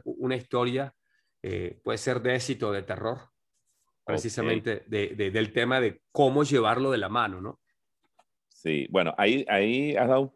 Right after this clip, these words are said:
Speaker 2: un, en, en un punto clave. Eh, hay compañías en las cuales, como en la cual me encuentro, que ya existen, son compañías, eh,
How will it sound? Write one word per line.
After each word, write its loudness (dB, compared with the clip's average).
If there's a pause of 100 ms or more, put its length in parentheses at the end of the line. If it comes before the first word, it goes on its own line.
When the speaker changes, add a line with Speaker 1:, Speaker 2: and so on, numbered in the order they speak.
Speaker 2:
un, -12
en, -8 (200)
en -8
un -6
punto -4
clave. 0
Eh, -2
hay 0
compañías -2
en -6
las -6
cuales, -2
como -10
en -10
la -10
cual -8
me -8
encuentro, -4 (440)
que 0 (100)
ya -2
existen, -4
son -10
compañías, -2 (100)
eh, -10